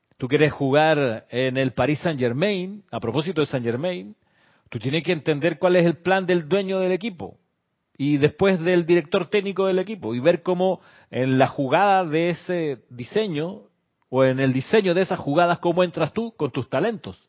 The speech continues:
Bueno, ¿quieres ser músico de la orquesta de Filadelfia?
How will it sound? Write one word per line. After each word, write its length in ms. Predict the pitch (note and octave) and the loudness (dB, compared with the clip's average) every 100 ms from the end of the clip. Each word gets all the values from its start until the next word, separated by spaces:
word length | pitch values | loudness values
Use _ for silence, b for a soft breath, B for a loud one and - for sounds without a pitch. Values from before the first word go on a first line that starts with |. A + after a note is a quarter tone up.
| _ _ _ _ _ _ _ _ _ _ _ _ _ - | _ _ _ _ _ _ _ _ _ _ _ _ _ 0
Bueno, 360 | F3 F#3+ - _ _ _ _ _ _ _ _ _ _ _ | 2 2 -2 _ _ _ _ _ _ _ _ _ _ _
¿quieres 480 | C3+ D3 D#3 - _ _ _ | 0 4 2 0 _ _ _
ser 220 | - C#3+ | 0 0
músico 640 | D#3+ F3 F#3 E3 D3 - b b b | 0 -2 0 2 2 -2 b b b
de 260 | - A#2 C#3 | -6 0 4
la 80 | C#3 | 2
orquesta 460 | B2+ E3 - E3+ | 0 -4 0 2
de 240 | C#3+ C#3 C3 | 4 2 0
Filadelfia? 840 | D3+ C3 B2 A3 D3+ C3 F#2 F2+ | 0 2 4 2 0 -8 -8 -14